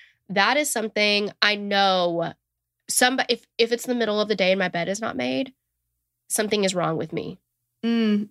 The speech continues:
Speaker 2: I'm fifty fifty on that. I do. When we first started this podcast, I fully did not believe in making my bed. I was like, "What the fuck is the point?
Speaker 1: Well, you
Speaker 2: I'm just
Speaker 1: barely
Speaker 2: gonna
Speaker 1: believed
Speaker 2: mess
Speaker 1: in
Speaker 2: it up again."
Speaker 1: sheets.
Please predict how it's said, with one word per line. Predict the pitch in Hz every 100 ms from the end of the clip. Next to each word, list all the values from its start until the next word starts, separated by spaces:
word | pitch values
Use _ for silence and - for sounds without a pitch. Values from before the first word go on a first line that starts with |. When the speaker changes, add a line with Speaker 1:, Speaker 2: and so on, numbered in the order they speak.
| -
Speaker 2:
I'm | 214 220 226 233 233
fifty | 220 214
fifty | 208 208 208 202
on | 196
that. | 202 196 -
I | 240 233
do. | 214 247 262 277 285 277 _ _ _ _ _ -
When | 262
we | 311 508
first | 427 392
started | 302 277 269
this | 262
podcast, | 262 226 226 254 254 254 -
I | 233
fully | 226 226 226 226
did | 214
not | 208 202
believe | 208 202
in | 202
making | 196 98 208
my | 196
bed. | 190 - -
I | 214
was | 220 214
like, | 214
"What | 233 233
the |
fuck | 208 - 285 392
is | 494 480
the | 508 -
point? | 339 330 320 -
Speaker 1:
Well, | 311 240
you | 330
Speaker 2:
I'm | - 427
just | 622
Speaker 1:
barely | 622 247
Speaker 2:
gonna |
Speaker 1:
believed | 480 508
Speaker 2:
mess | - 571
Speaker 1:
in | 440
Speaker 2:
it |
up | 330 262
again." | 571 679 392 247
Speaker 1:
sheets. | - - -